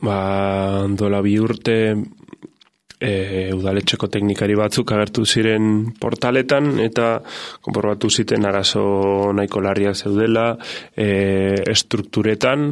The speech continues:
eta, bueno, horren ondorioz, ba, bi eguneko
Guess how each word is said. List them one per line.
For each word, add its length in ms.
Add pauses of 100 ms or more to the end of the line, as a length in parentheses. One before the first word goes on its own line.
eta, 240
bueno, 240
horren 320
ondorioz, 560
ba, 320
bi 400
eguneko 640